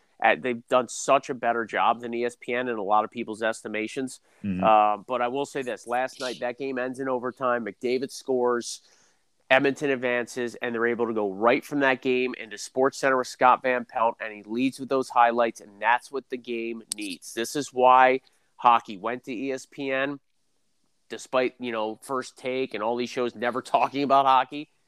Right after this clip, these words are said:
Speaker 2: Right.
Speaker 1: They got what they wanted last night, which was an overtime game. Sure, it ended late for East Coast fans, but it goes right into the late SportsCenter, and Scott Van Pelt's interviewing a player, and he's showing highlights, and that's what this game needs to continue to grow.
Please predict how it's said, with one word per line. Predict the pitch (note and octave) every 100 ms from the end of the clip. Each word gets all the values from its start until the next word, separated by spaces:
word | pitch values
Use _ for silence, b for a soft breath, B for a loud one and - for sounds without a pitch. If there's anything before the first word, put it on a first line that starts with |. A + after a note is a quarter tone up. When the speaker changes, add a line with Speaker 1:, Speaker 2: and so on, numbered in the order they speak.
| _ -
Speaker 2:
Right. | F#2+ A#2
Speaker 1:
They | G#2+
got | B2+ C3
what | C#3 C3
they | C3
wanted | B2+ B2 B2 A2+
last | A2+ A2 -
night, | G#2+ -
which | G#2 G2+
was | G#2+ F#2+
an | F#2+
overtime | A#2 C3+ - C3 C3
game. | B2+ A#2 A#2 A2+
Sure, | - D3
it | C#3+
ended | B2+ A#2+ A#2+
late | A2 F#2 - _ _ _
for | - G#2+
East | G#2 -
Coast | A#2 G2 -
fans, | G#2+ F#2+ F#2 - _ -
but | G#2+
it | G#2+
goes | G2 F#2+
right | G2 A2+ B2+ C#3
into | C3
the | B2+
late | A#2+ A#2+ A#2+
SportsCenter, | - A2+ A2+ - A#2 G#2 G#2 F#2+ b b b
and | G2
Scott | E2+ - B2 B2
Van | B2 A2+
Pelt's | - G#2+ -
interviewing | B2 C#3 C3 C3+ C3
a | B2
player, | - A#2+ A#2 A2+
and | F2
he's | D#2+
showing | - C3+ C3
highlights, | B2 A#2+ A2+ A2+ G#2+
and | G#2 F#2+
that's | A2 A#2+ -
what | C3
this | A#2 A#2+
game | - A2 A2
needs | A2 G#2
to | -
continue | G#2+ G2 G#2 G2+
to | G2
grow. | F#2 -